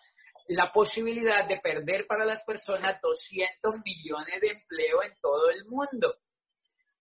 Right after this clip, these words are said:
¿Cuál es la gran angustia de la mayoría de estas personas?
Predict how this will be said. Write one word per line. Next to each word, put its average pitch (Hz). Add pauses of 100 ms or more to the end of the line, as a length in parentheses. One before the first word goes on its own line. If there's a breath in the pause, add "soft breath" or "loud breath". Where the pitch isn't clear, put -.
(1040)
¿Cuál 247
es 247
la 254
gran 226
angustia 214
de 196
la 180
mayoría 165
de 165
estas 156
personas? 151